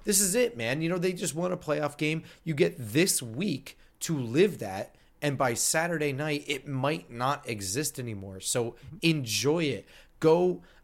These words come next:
Speaker 1: I'm going to be wearing Giants bullshit every single day of this week. I want every asshole in this town to be like, "There's that guy again. He's always got fucking Giants stuff on."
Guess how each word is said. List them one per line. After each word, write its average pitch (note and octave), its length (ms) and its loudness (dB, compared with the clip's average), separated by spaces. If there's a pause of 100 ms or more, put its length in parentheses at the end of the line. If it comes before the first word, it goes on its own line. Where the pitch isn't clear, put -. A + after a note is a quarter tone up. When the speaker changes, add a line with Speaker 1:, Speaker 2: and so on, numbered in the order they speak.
Speaker 1:
I'm F3 380 0 (480)
going F3 300 2
to C3+ 100 -6
be C#3+ 160 -2
wearing C#3 380 0
Giants B2+ 420 -2
bullshit C#3+ 840 -2
every C#3+ 580 -2
single C3+ 340 -4
day B2 180 0
of A#2+ 80 0
this A#2+ 160 -2
week. A#2+ 180 -2
I A#2 140 -2
want A#2+ 240 -4 (120)
every D3 440 -2 (100)
asshole C3 520 -2
in A#2 60 -6
this A#2 140 -8
town A2+ 520 -4 (260)
to - 80 -12
be C3+ 80 2
like, A#2 180 2
"There's C3 260 2
that B2 220 2
guy A2 220 2
again. F2+ 340 -8 (360)
He's A2 120 -8
always B2 240 -2
got A2+ 200 0
fucking A2+ 280 -6
Giants G#2 380 -4
stuff - 260 -10
on." G#2 200 -10